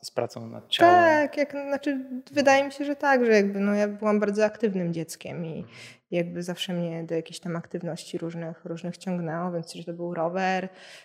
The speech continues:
Speaker 2: czy to w-, rower oczywiście tak amatorsko, żeby sobie pojeździć, czy, czy to był taniec, czy,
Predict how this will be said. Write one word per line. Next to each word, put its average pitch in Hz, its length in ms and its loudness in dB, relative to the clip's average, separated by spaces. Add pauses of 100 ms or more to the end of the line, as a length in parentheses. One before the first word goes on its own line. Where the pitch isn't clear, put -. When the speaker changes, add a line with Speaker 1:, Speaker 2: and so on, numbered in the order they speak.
Speaker 2:
czy - 120 -10
to 160 320 2 (140)
w-, - 460 -20 (380)
rower 147 300 -4
oczywiście 165 340 -10
tak - 180 -10
amatorsko, 170 500 -6
żeby 151 160 -12
sobie 160 260 -8
pojeździć, 170 760 -8
czy, 165 320 -4
czy 180 80 -14
to 170 100 -10
był 175 160 -4
taniec, 170 600 -4
czy, - 220 -12